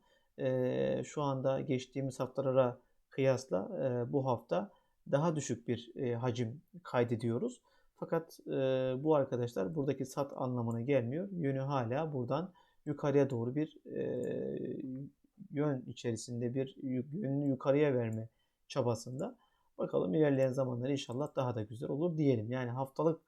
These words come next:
e, periyotta Sasa daha sağlam duruyor. Özellikle Bollinger üst bandının bizi elli T L seviyelerinde beklemesi bu artı bir, e, arkadaşlar pozitif hareket.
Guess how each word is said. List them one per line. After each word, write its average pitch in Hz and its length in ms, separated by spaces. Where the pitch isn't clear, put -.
e, 120 220
periyotta 123 600
Sasa 156 480
daha 147 260
sağlam 143 540
duruyor. 135 380
Özellikle 139 640
Bollinger 143 420
üst 151 220
bandının 123 420
bizi 131 360
elli 147 300
T 127 240
L 120 100
seviyelerinde 120 760
beklemesi 131 680
bu 170 300
artı 139 360
bir, 117 340
e, 120 240
arkadaşlar 117 480
pozitif 131 480
hareket. 160 440